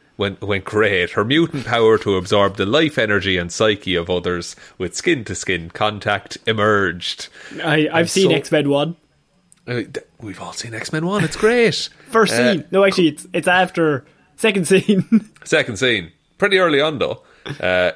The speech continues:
Speaker 1: Cody was left in a coma from which he would not awaken.
Speaker 2: Hmm.
Speaker 1: Uh, Rogue was traumatized by the experience and started to wear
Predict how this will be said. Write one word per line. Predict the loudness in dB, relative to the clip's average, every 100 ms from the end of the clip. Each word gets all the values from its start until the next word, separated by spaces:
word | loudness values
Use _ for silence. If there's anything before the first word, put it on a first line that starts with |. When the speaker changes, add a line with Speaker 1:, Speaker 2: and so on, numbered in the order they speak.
| -4
Speaker 1:
Cody | 2 4 4 0
was | -2 0
left | 0 0
in | -4
a | -2
coma | 0 2 2 0 -2
from | -4 -4
which | -2 -2 0
he | -2
would | 0 0
not | 0 -2 -2
awaken. | -2 -2 -4 -6 -12 _
Speaker 2:
Hmm. | -12 -10 -10 -16 _ _ -6
Speaker 1:
Uh, | -2 -2 -4 -8 _ _ _ -6
Rogue | -4 -4
was | -6
traumatized | -2 0 0 0 -2 0
by | 0 2
the | 0
experience | -4 -2 0 2 0 -4 -12
and | -10
started | -2 -2 -2 -6
to | -2
wear | 0 0